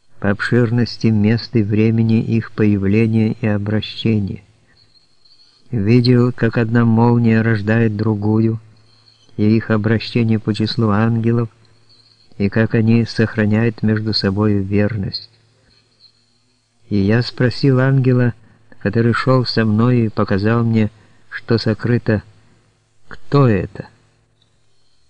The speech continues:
И он сказал мне: «Образ их показал тебе Господь Духов.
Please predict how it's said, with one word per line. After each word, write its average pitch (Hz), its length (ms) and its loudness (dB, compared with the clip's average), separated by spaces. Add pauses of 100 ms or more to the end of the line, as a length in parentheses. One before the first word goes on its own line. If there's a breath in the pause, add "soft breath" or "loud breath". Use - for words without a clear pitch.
(420)
И 104 80 -2
он 110 100 2
сказал 127 440 0
мне: 131 340 0 (160)
«Образ 135 500 0
их 127 260 0
показал 113 560 0
тебе 110 420 0
Господь 107 680 -2
Духов. 135 400 0